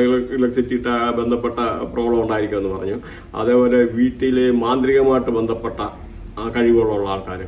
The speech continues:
കാണും. ഏഹ്, ഭരണി <clears throat> സ്ത്രീകൾ പൊതുവെ, ഏഹ്, നല്ല എഫിഷ്യന്റ് ആയിരിക്കും എന്നുള്ളത് പറഞ്ഞു. പിന്നെ, ഏഹ്, കൂടുതൽ, ഏഹ്, ഇവര് മിക്കവാറും ആൾക്കാര്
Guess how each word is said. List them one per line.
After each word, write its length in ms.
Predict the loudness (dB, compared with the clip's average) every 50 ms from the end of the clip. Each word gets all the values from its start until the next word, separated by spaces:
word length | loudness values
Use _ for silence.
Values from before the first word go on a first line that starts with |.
| -10
കാണും. 220 | -10 -8 -10 -10 -12 -14 -18 -20 -20 -18 -14 -10 -8
ഏഹ്, 140 | -8 -6 -4 -2
ഭരണി 320 | 0 2 4 4 4 4 2 0 -4 -8 -10 -4 0
<clears throat> 640 | 0 2 2 2 2 2 4 4 2 2 0 -2 -4
സ്ത്രീകൾ 360 | -2 2 2 4 4 4 4 4 4 2
പൊതുവെ, 280 | 2 2 4 4 4 4 2 -2 -8 -14 -14 -14 -12 -10 -6 -4
ഏഹ്, 260 | -4 -2 -2 -2 -2 -2
നല്ല 200 | -2 0 2 2
എഫിഷ്യന്റ് 500 | 4 4 2 0 0 0 2 2 4 2
ആയിരിക്കും 400 | 2 2 2 0 0 -2 -2 -4
എന്നുള്ളത് 340 | -4 -4 -2 -4 -4 -4 -6 -6
പറഞ്ഞു. 220 | -8 -8 -10 -10 -12 -12 -14 -14 -14 -14 -14 -14 -14 -16 -16 -16 -16 -16 -10 -8
പിന്നെ, 220 | -6 -4 -4 -4 -6 -4 0 0 2 2 0 -2 -6 -8 -10 -12 -16 -18 -18 -18 -18 -18 -18 -18 -18 -18 -18 -18 -16 -16 -16 -16 -16 -14 -6 -2
ഏഹ്, 140 | 0 0 0 2
കൂടുതൽ, 280 | 2 4 6 6 6 6
ഏഹ്, 440 | 6 4 4 2 2 4 4 4 4 4 4
ഇവര് 240 | 4 4 4 4 4 4 4 4 2 0 0 -2 -2 -2 0 0 -2 -2 -2
മിക്കവാറും 460 | -4 -2 0 2 2 4 4 4 4 4
ആൾക്കാര് 460 | 2 2 0 -2 -2 -2 -2 -2 -2